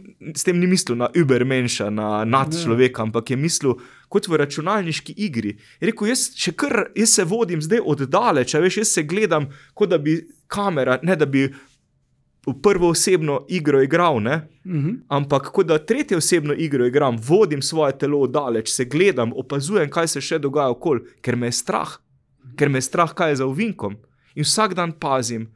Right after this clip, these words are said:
Speaker 1: kam stopim." Taki ljudje tudi postajamo seveda v izolaciji, v osamljenosti. Pa zgodba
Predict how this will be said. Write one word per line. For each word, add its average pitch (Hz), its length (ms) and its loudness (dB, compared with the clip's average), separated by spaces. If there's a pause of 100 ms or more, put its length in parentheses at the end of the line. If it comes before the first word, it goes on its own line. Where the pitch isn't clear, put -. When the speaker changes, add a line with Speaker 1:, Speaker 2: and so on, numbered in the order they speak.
Speaker 1:
kam 123 220 -4
stopim." 107 580 -4 (400)
Taki - 280 -4
ljudje 127 360 0
tudi 151 260 0
postajamo 117 560 -4
seveda 104 440 -4 (240)
v 117 100 -4
izolaciji, 107 760 -2 (120)
v 120 100 -6
osamljenosti. 101 800 -4 (240)
Pa 185 140 -4
zgodba 151 540 2